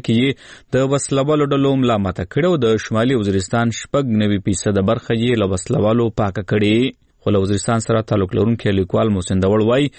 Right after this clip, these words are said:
په سیمه کې یې اوس هم ډرون بریدونه دوام لري او په وزیرستان کې د تعلیمي ادارو په ګډون نور ادارو لا هم خپل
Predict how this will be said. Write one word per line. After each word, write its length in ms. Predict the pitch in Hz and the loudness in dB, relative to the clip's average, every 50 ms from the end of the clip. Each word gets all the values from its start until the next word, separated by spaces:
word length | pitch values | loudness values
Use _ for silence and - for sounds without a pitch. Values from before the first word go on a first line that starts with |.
| - - - - _ | -20 -20 -20 -10 _
په 240 | - 135 143 151 - | -2 0 0 0 0
سیمه 240 | - 190 185 165 143 | 0 0 0 0 0
کې 80 | 151 143 143 | -2 -2 0
یې 80 | 143 143 139 | 0 0 0
اوس 160 | 143 139 - - 147 | 0 -2 -2 -2 -2
هم 180 | 156 156 139 | 0 0 2
ډرون 240 | 113 120 120 113 101 | 2 2 2 2 2
بریدونه 340 | 95 98 98 107 104 95 90 90 | 0 0 2 2 2 2 2 0
دوام 400 | 92 95 110 131 151 160 165 131 | 0 2 2 2 2 2 2 0
لري 180 | 110 104 113 147 175 | 0 2 2 2 2
او 40 | 185 175 - | 0 0 0
په 100 | 147 127 113 | 0 2 2
وزیرستان 500 | 110 104 101 107 101 - - 135 135 135 - - | 2 0 0 -2 -2 -2 -2 -2 -2 -2 -2 -2
کې 100 | 135 151 147 123 113 | -2 0 0 0 2
د 400 | 110 113 113 113 117 113 - - 120 | 2 2 4 4 2 0 0 -2 -2
تعلیمي 340 | 107 107 110 117 123 120 107 107 | 0 2 2 2 2 2 2 2
ادارو 260 | 110 107 113 120 113 - | 2 2 2 2 0 0
په 100 | 104 101 95 95 | 0 0 2 2
ګډون 760 | 101 120 143 156 143 - - - - - - - 139 147 165 | 2 2 0 0 -2 -4 -10 -20 -20 -20 -8 -2 0 0 2
نور 200 | 180 175 160 131 | 2 2 2 2
ادارو 380 | 117 110 107 110 117 123 127 127 123 | 0 0 0 0 2 2 2 2 2
لا 100 | 120 123 131 143 | 2 2 2 0
هم 80 | 143 123 - - | 0 -2 -4 -4
خپل 220 | - 117 107 101 | -2 0 0 0